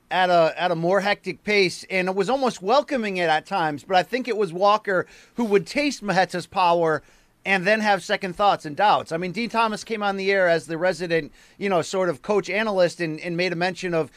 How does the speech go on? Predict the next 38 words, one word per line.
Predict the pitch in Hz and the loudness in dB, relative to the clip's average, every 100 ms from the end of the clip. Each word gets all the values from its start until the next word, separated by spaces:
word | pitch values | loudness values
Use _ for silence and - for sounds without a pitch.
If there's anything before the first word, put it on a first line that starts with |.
| - - | -20 -6
maybe | 180 180 160 | -2 -2 0
Johnny | 185 190 | 0 0
not | 185 185 | 0 2
having | 185 170 | 2 0
full | 165 202 180 | -4 -4 -4
confidence | 185 196 180 180 | -2 -2 -2 -8
in | 175 | -8
his | 156 | -10
defense. | 110 220 254 220 202 | -8 -4 -2 -2 -2
I | |
thought | 226 254 | -2 -2
that | 214 | -4
was | 180 | -4
an | |
interesting | 226 220 - 202 | -6 -8 -8 -4
way | 202 | -2
to | 180 | 0
look | 170 233 | 0 0
at | 190 175 | 2 2
it. | 165 - - - | 2 -2 -8 0
Obviously, | 190 196 202 190 | 2 2 0 -4
we're | 175 | -2
talking | 196 180 | 0 2
about | 175 | 0
Johnny | 190 175 | 0 -2
Walker | 170 175 175 | 2 2 2
in | 160 | -4
a | 151 | -2
new | 175 | -4
camp | 170 196 175 | -2 -2 0
with | 170 170 | 0 -2
S | 165 | -2
B | - 170 | -4 -10
G | 151 165 | -2 2
Ireland | 165 165 165 156 | 2 2 -2 -6
and | 135 | -8
going | 139 175 165 | -4 -4 -2
through | 175 170 | -2 -2